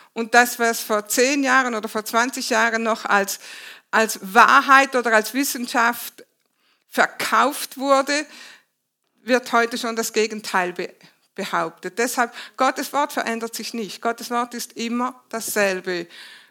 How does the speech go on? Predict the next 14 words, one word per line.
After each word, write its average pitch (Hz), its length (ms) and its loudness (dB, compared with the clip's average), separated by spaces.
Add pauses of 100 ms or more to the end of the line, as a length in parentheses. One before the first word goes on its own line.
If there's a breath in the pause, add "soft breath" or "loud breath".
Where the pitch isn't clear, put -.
(140)
Über 262 280 0
die 254 400 -4 (380 soft breath)
Jahre, 226 540 2
Jahrzehnte, 233 640 0
Jahrhunderte, 226 580 -2
Jahrtausende 196 960 -4 (240)
immer 220 460 -6 (100)
dasselbe. 170 760 -6 (340 soft breath)
Deshalb 240 500 0
spricht - 600 -10
das, 220 300 -6
was 208 300 -8 (200)
Gott 196 280 -2
sagt. - 500 -6